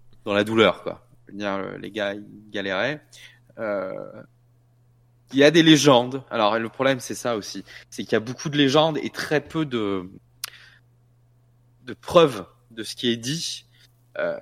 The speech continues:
il y en a qui, enfin, par exemple, il y a, je sais plus quel acteur raconte cette anecdote-là, mais le fait que les portes s'ouvrent toutes seules, le, le peu de gens qui ont vu ça dans les années soixante ont demandé après à leur épicerie pourquoi les portes s'ouvraient pas toutes seules chez eux aussi, tu vois,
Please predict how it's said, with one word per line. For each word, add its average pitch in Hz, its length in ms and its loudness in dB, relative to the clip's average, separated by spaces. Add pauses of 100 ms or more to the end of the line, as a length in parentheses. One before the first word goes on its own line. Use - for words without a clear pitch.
il 117 200 -8
y 123 40 4
en 127 80 4
a 143 120 6
qui, - 160 -8
enfin, 113 200 0
par 107 140 4
exemple, 131 420 2
il 123 40 0
y - 20 2
a, 107 180 2
je - 80 -10
sais - 80 -10
plus - 160 -16 (160)
quel 135 140 0
acteur 131 300 -2
raconte 117 280 -6
cette 120 260 -10
anecdote-là, 113 680 -2 (360)
mais 117 100 -4
le 120 220 2
fait 151 240 4
que 151 80 -12
les 117 80 2
portes 131 260 -2
s'ouvrent - 220 -12
toutes - 180 -18
seules, 139 400 0 (640)
le, 113 100 -4
le 104 100 -4
peu 151 180 2
de 131 60 -4
gens 160 220 4
qui 143 100 -8
ont 123 60 -4
vu 127 100 -8
ça 147 200 0
dans 135 120 0
les 110 140 -4
années 113 160 -8
soixante 143 600 -2 (400)
ont 110 120 -10
demandé 120 360 4
après 135 260 4
à 139 40 6
leur 113 140 4
épicerie 123 420 -4
pourquoi 139 300 0
les 120 80 0
portes 131 240 -4
s'ouvraient 107 240 -6
pas 120 120 -2
toutes - 180 -12
seules 131 160 0
chez 120 180 -6
eux 120 120 -4
aussi, 107 320 -6
tu - 100 -20
vois, 95 140 -4